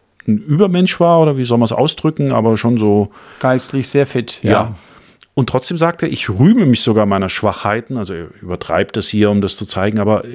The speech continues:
Speaker 1: für ihn ist das nichts, "Oh, ich bin unwürdig", sondern "Ich bin schwach". Warum?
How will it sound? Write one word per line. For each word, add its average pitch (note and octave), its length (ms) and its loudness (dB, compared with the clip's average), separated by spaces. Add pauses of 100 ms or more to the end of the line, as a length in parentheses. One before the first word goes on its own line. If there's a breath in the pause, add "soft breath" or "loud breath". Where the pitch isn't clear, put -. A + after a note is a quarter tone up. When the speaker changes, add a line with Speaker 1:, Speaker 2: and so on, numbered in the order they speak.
(140)
Speaker 1:
für - 140 -6
ihn D#3 220 4
ist C3+ 160 2
das A#2+ 120 0
nichts, C3+ 280 0
"Oh, B2+ 160 2
ich A#2+ 100 -4
bin G#2 140 0
unwürdig", E3+ 540 2
sondern A2 300 0
"Ich B2+ 280 -4
bin G#3+ 180 4
schwach". D3+ 440 0
Warum? G#2+ 360 2